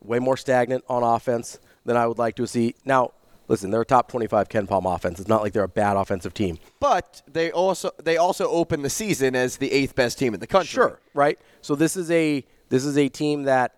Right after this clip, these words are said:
Speaker 1: a-, and again, the, the raw numbers you look at and you're like, "Okay, these aren't bad." But as you watch them, there goes, there's stretches throughout games that you're like, "Man, the offense is real, the ball's really sticking, people aren't really moving, they're kinda just passing around the perimeter, they're not getting much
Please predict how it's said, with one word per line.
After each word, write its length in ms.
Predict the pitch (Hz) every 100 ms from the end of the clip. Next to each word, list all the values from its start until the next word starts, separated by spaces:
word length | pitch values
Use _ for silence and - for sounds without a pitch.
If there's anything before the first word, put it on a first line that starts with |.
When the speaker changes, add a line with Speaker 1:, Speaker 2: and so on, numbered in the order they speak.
| _ _ 151
Speaker 1:
a-, 120 | -
and 120 | 175
again, 260 | 143 113 -
the, 200 | 113 147 139
the 200 | 131 123
raw 300 | 131 151 165
numbers 460 | 165 170 180 151
you 80 | 156
look 180 | 165 165
at 140 | 156
and 100 | 151
you're 80 | 131
like, 140 | 127
"Okay, 260 | 151 156 139
these 180 | 120 127
aren't 200 | 139 113
bad." 400 | 139 131 113 92 _ _ _ -
But 300 | - 110 143 -
as 280 | 139 147
you 80 | 180
watch 420 | 160 151 151 -
them, 160 | 127 110
there 140 | 117
goes, 240 | 117 117 -
there's 200 | 123 110
stretches 500 | - 139 139 156 135
throughout 500 | - 139 131 127 113
games 560 | 139 131 113 104 98 - - -
that 80 | -
you're 140 | 113 113
like, 160 | 98
"Man, 260 | 107 120 110
the 80 | 110
offense 400 | 117 117 120 107
is 140 | 92
real, 160 | 101 117
the 100 | 104
ball's 320 | 110 123 113
really 200 | 120 117
sticking, 500 | - 127 123 120 117
people 240 | 123 113
aren't 140 | 123 113
really 160 | 113
moving, 520 | 110 123 127 123 120 113 - -
they're 100 | 98
kinda 180 | 123 123
just 160 | 98
passing 360 | - 113 117 120
around 280 | 117 117 113
the 80 | 110
perimeter, 420 | 127 123 123 120
they're 140 | 107
not 200 | 117 120
getting 200 | - 107
much 320 | 113 117 -